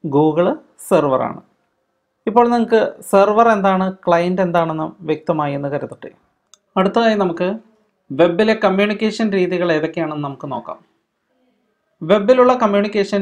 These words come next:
രണ്ട് തരത്തിലാണ് classify ചെയ്തിരിക്കുന്നത്. ഒന്ന്, client to web server communication. രണ്ട്, web server to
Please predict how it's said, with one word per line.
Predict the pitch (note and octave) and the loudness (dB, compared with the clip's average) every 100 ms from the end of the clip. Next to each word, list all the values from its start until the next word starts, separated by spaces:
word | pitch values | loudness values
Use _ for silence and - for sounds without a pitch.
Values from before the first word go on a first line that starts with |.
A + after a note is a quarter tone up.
| F#3+ | 0
രണ്ട് | F#3 G3+ A3 | 0 0 0
തരത്തിലാണ് | F#3 F3 F3+ E3+ E3+ | 0 -2 -4 -4 -2
classify | D3+ C#3+ E3 E3+ D#3 | -4 -4 -8 -4 -4
ചെയ്തിരിക്കുന്നത്. | C#3 C3 B2+ B2+ E3 F#3+ _ E3+ | -4 -8 -8 -10 -10 -12 _ 0
ഒന്ന്, | E3+ G3 A3 A3+ - _ _ _ _ - | 2 4 2 0 -12 _ _ _ _ 0
client | F#3+ G#3 A#3+ A3+ A3+ | 2 4 0 -4 -2
to | G#3+ | 0
web | F3 E3 | 0 0
server | F#3 F#3 F#3+ F#3+ | -2 0 0 0
communication. | D#3+ C#3+ C#3 B2 - A#2 _ _ _ _ _ _ _ _ _ D3+ | -4 -4 -6 -10 -12 -18 _ _ _ _ _ _ _ _ _ 0
രണ്ട്, | F3+ G3 A3 A3+ _ _ _ C#3+ | 2 2 0 -4 _ _ _ 0
web | D#3+ - | 0 2
server | G#3 G3 G#3 | 2 4 2
to | G3+ | 0